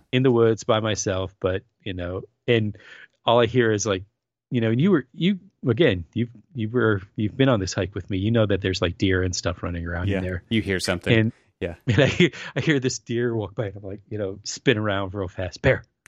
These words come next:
Speaker 2: Yeah, of course.
Speaker 1: Like, of course there's not gonna be bear, but, you know, in my head,
Speaker 2: No,
Speaker 1: right,
Speaker 2: it's a
Speaker 1: at this present
Speaker 2: werewolf.
Speaker 1: time.
Speaker 2: Yeah.
Speaker 1: Yeah.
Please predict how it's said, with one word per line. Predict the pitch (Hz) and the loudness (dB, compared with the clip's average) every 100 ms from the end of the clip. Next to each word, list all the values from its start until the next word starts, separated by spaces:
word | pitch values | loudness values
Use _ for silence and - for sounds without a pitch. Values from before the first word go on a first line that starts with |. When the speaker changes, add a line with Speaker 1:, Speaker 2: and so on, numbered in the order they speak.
| - | -12
Speaker 2:
Yeah, | 82 _ - | -12 _ -10
of | |
course. | - 92 | -4 -2
Speaker 1:
Like, | 98 92 _ - _ _ - | -4 -8 _ -20 _ _ -20
of | - | -2
course | 151 - | -2 0
there's | 101 | -4
not | 107 | -4
gonna | 98 98 | -4 -4
be | 95 | -4
bear, | 90 92 98 | -4 -4 -2
but, | 107 92 - _ | -4 -4 -8 _
you | 117 | -8
know, | 98 92 | -6 -4
in | 92 | 0
my | 127 | 2
head, | 123 107 90 | 0 -2 -2
Speaker 2:
No, | 120 | 0
Speaker 1:
right, | |
Speaker 2:
it's | - | 0
a | |
Speaker 1:
at | 95 | 2
this | |
present | 107 104 | 4 2
Speaker 2:
werewolf. | 87 87 | 0 -2
Speaker 1:
time. | 139 110 98 _ - - - - - - | 0 0 -4 _ -8 -8 -10 -20 -18 -12
Speaker 2:
Yeah. | 82 | -6
Speaker 1:
Yeah. | - | -2